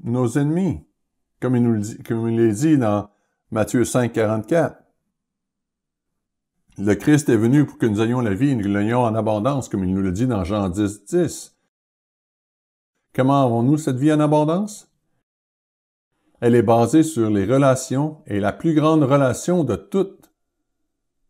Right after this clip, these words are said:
est celle qui existe entre Dieu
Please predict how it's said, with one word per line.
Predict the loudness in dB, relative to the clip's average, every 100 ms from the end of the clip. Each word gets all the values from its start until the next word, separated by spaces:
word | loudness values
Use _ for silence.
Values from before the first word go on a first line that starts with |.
| _ _ _ _ _ _ _ _ _
est | -6
celle | -4 2 2 2 -2
qui | 2
existe | 2 4 2 2
entre | -2 -4 -2
Dieu | -2 0 0 2